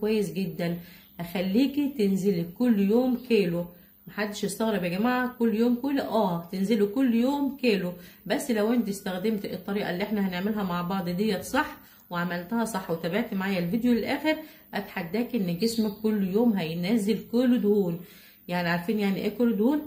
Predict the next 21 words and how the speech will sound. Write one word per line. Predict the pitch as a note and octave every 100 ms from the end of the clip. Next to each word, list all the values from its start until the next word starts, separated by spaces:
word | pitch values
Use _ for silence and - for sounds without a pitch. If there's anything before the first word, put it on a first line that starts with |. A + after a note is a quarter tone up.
| - - -
خلي | A3+ G#3
بالكم | F#3+ G3 F3+ - F3
الدهون | E3+ A3+ A#3+
يا | F#3+
جماعه | F3+ A3+ B3 G#3+ F3
دي | A3+
هتفرق | G#3 A#3 - E3+
معاكي | G3 F#3+ F3 -
في | -
الوزن | F3+ G3+ G3 F#3
وفي | F3 G3
المقاسات | F#3 F#3+ - - G#3+ G3+
وفي | F3 -
كل | C4+ C#4 A#3+
حاجه، | A#3 C4+ B3 C#4 - - - -
لان | - C4 C4
الدهون | G#3 G#3+ C#4 C#4 -
لما | F#3+ B3 A#3
بتنزل | A3+ A#3 A3 F#3+ G3
من | C4+ B3+
جسمنا | B3 B3+ C#4 C#4